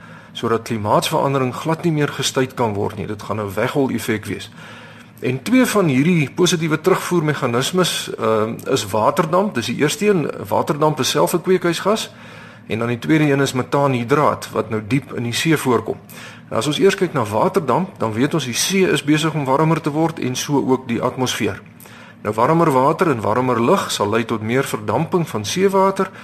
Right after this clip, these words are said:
en dan is daar meer waterdamp in die atmosfeer, wat meer warmte kan absorbeer. En dit veroorsaak dan nog warmer water en nog warmer lug, wat op sy beurt weer tot meer verdamping lei. En so versterk die meganisme homself die hele tyd,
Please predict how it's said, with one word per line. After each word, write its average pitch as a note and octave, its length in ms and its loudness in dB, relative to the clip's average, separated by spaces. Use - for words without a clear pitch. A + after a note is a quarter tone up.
en G2+ 100 -6
dan A2+ 160 0
is A#2 80 0
daar B2 120 2
meer C3 220 2
waterdamp A2+ 560 0
in A2 60 -6
die A2 100 -2
atmosfeer, - 680 -2
wat A2 160 -4
meer A#2+ 260 0
warmte B2 360 0
kan C3 220 2
absorbeer. A#2 580 0
En A2+ 120 -6
dit C#3+ 160 2
veroorsaak C3+ 420 0
dan A2 160 2
nog D#3 200 0
warmer E3+ 380 4
water D3+ 400 0
en A2 120 -4
nog B2+ 180 0
warmer B2 400 0
lug, A#2+ 200 2
wat G2+ 160 -4
op G#2 80 -6
sy A#2 180 -2
beurt A2+ 280 -2
weer A#2 220 2
tot G#2 180 -4
meer C#3 220 0
verdamping A#2 520 -2
lei. G#2+ 200 2
En A2 160 -4
so E3+ 180 4
versterk E3+ 540 0
die C3+ 120 2
meganisme A2+ 540 -2
homself G#2+ 480 0
die G#2+ 100 -4
hele D#3 260 2
tyd, - 200 -6